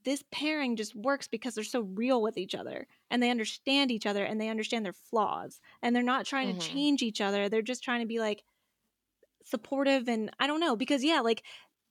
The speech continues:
Speaker 1: this comment from David could have easily been taken as, like, "Oh, he's trying to protect Val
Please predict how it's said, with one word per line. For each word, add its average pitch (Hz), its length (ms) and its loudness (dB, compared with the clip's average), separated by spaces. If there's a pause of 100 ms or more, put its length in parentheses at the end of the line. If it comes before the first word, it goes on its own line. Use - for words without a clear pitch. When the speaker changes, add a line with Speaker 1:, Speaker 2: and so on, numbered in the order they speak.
Speaker 1:
this 294 320 2
comment 277 560 0
from 226 180 -2
David 214 400 0
could 240 120 0
have 220 180 0
easily 262 360 0
been 220 200 2
taken 220 280 0
as, 202 240 -2
like, 190 220 -4 (220)
"Oh, 262 160 4
he's 254 340 0
trying 269 220 -2
to 240 60 0
protect 240 500 -6
Val 190 420 2